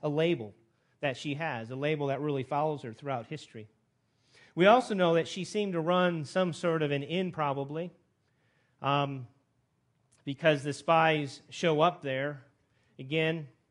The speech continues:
probably was known to be a place that wasn't, uh, very reputable, and some think the spies were a good place to hide. <laughs> Um, but she seems like she was running this inn, and also we see that she is running a, a business,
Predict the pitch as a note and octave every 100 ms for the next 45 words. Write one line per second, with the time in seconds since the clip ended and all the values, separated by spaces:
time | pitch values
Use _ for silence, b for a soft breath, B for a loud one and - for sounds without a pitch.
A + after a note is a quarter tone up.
0 | _ _ - E3 E3+ F3 D#3 C3 D3 D#3
1 | E3+ E3+ D3+ D3 D3 C#3+ - D#3+ D3 C#3
2 | C#3 C3 C#3+ D3+ C#3+ C#3 B2+ C3+ B2+ C#3
3 | C#3+ C3 D#3+ D#3+ D3+ D3 E3 D#3+ C3 b
4 | b b D#3+ D3+ D#3 D3 C3+ - C#3 C#3+
5 | C#3 C#3+ C3 B2+ _ D3 C#3+ D3+ - B2+
6 | D3+ C3+ D3 - - _ _ b b b
7 | b b b _ B2 C3+ C3 B2 A2 _
8 | _ _ _ _ _ _ _ - D3+ C#3+
9 | - E3 D3+ C3+ B2+ _ - G#3 G#3+ F3+
10 | D#3 F3+ D#3 D3 D#3+ D#3 D3+ C#3 D3+ E3
11 | D3+ D#3 D#3 - D#3+ D3+ C#3 - D#3 C#3+
12 | C3+ - D3+ C#3 D3+ D#3+ D3+ C#3 B2+ B2
13 | B2 B2+ A#2+ D3 C3 C3 - -